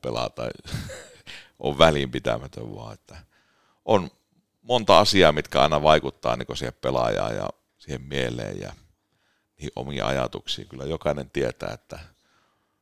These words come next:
että oman pään sisässä joskus voi aika kovastikin epäillä itseä, että miten, miten saa sitä ääntä pienemmälle ja sitä positiivista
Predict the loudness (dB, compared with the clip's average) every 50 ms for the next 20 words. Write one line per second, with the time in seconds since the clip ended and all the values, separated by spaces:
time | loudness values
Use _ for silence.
0 | _ _ _ -18 -16 _ -10 -10 -10 -10 -12 _ _ _ _ _ _ _ _ _
1 | _ _ _ _ _ _ _ _ _ _ _ _ _ _ -8 -4 -2 -2 -2 -2
2 | -6 _ _ 6 6 6 6 4 2 -2 -4 -4 -4 -4 -4 -4 -4 -4 -6 -8
3 | -10 -20 -20 -20 _ -6 -4 -4 -4 -6 -8 -12 -8 -2 0 0 0 0 -2 -6
4 | -6 -6 -6 -6 -4 0 4 6 6 6 4 2 -4 -8 -10 -10 -10 -10 -8 -4
5 | -2 -2 -2 -2 -2 -6 -8 -12 -14 _ -12 -10 -10 -10 -10 -12 -14 -12 -10 -8
6 | -6 -6 -6 -8 -12 _ _ -20 _ _ _ _ -10 0 4 4 4 4 4 2
7 | 2 2 0 0 2 4 4 4 4 0 -6 -14 -18 -4 2 4 4 4 4 2
8 | -2 0 2 2 2 2 2 0 -4 -4 -4 -4 -2 -2 -4 -4 -6 -8 -12 -16
9 | -20 -18 -14 -8 -6 -4 -4 -6 -6 -10 -8 -4 -4 -2 -2 -2 -4 -4 -4 -6
10 | -8 -8